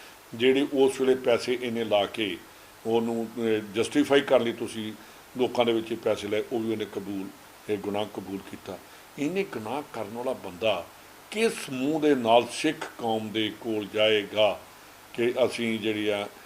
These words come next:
ਇਹ ਅਸੀਂ ਗੁਨਾਹ ਕੀਤੇ ਤੇ ਫਿਰ ਵੀ ਸਾਨੂੰ, ਇਹ, ਅਸੀਂ ਸਿੱਖ ਕੌਮ ਦੇ ਨੁਮਾਇੰਦੇ ਹਾਂ। ਉਹਦੇ ਵਿੱਚ ਨਾਲ ਹੀ ਜਿਹੜੇ ਇੱਕੀ ਬੰਦੇ, ਇਹ ਉਹਦੀ ਕੈਬਨਿਟ ਦੇ, ਉਹਨਾਂ ਨੂੰ ਵੀ ਉਹਨਾਂ ਨੇ ਬੁਲਾ ਕੇ ਸਜ਼ਾ ਲਗਾ-, ਲਾਈ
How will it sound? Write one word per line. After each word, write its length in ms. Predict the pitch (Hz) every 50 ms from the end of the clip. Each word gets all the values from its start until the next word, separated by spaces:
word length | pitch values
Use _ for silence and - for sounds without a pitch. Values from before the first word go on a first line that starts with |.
| - - - -
ਇਹ 260 | 117 113 117 113 123 110
ਅਸੀਂ 240 | - - 113 110
ਗੁਨਾਹ 380 | 98 92 101 98 107 110 107 107 107 - 113 101 98 -
ਕੀਤੇ 320 | - 117 113 - 120 117
ਤੇ 120 | 113 113 107 -
ਫਿਰ 120 | - 113 113
ਵੀ 200 | 117 113 113 104
ਸਾਨੂੰ, 380 | - - 107 98 95 95 95 95 - - - - - -
ਇਹ, 200 | 123 117 113 107 95 - - - 123 117 139 131
ਅਸੀਂ 200 | - 117 131 113
ਸਿੱਖ 340 | - - - 143 139 - - -
ਕੌਮ 260 | 131 117 104 101 98
ਦੇ 180 | 95 104 101 101 - 123
ਨੁਮਾਇੰਦੇ 420 | 113 110 107 104 101 98 85 92
ਹਾਂ। 80 | 90 87 - - - - - - - - -
ਉਹਦੇ 120 | 190 185
ਵਿੱਚ 180 | 180 170 - 175
ਨਾਲ 280 | 151 135 127 135 147
ਹੀ 60 | 151 139
ਜਿਹੜੇ 260 | 131 147 139 139 135 -
ਇੱਕੀ 320 | 143 120 - - 156 160
ਬੰਦੇ, 420 | 151 135 120 104 98 101 95 90 - - - - - - - - - -
ਇਹ 60 | 117
ਉਹਦੀ 160 | 117 117 113
ਕੈਬਨਿਟ 420 | 113 - 120 113 104 107 113 107
ਦੇ, 220 | 101 98 101 92 92 - - - - - - - 147 147
ਉਹਨਾਂ 260 | 165 180 180 175 170
ਨੂੰ 120 | 160 151
ਵੀ 120 | 147 147 139
ਉਹਨਾਂ 160 | 131 127 123
ਨੇ 80 | 123
ਬੁਲਾ 180 | 113 110 110 107
ਕੇ 140 | 95 104 107
ਸਜ਼ਾ 320 | - - 104 90 101 101
ਲਗਾ-, 260 | 101 98 98 92 98 95 -
ਲਾਈ 300 | 110 104 98 95 85 80